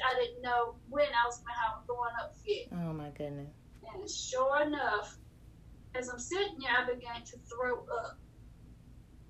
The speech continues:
Speaker 1: Um, and I felt like I was in that bag, my head inside that bag for at least forty-five minutes or more.
Speaker 2: Mm.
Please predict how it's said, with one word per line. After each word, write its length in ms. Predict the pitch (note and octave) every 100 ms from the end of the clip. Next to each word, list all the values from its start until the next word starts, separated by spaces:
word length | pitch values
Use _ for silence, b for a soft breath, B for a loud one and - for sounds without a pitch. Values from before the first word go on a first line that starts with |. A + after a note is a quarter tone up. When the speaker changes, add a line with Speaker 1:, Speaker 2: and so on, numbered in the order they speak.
| - - -
Speaker 1:
Um, 440 | A#3 A#3 G4 E4 - - - - -
and 120 | B3+
I 300 | C#4 C#4+ C#4+ -
felt 160 | D4+ B3
like 180 | A#3+
I 80 | B3+
was 140 | B3+ B3+
in 80 |
that 240 | B3+ A#3+ -
bag, 320 | B3 C4 B3+
my 200 | A#4+ - -
head 300 | D4+ C#4 C4+
inside 300 | C4 - C4
that 200 | B3+ B3
bag 320 | B3+ B3 B3 -
for 120 | A3+
at 60 | A3
least 300 | C4+ - -
forty-five 580 | B3 B3+ B3 A#3+ A#3+
minutes 300 | A#3+ A#3+ -
or 140 | B3 B3+
more. 380 | B3+ G#3+ G3+ A3+
Speaker 2:
Mm. 500 | A3+ A3+ A3 D#3+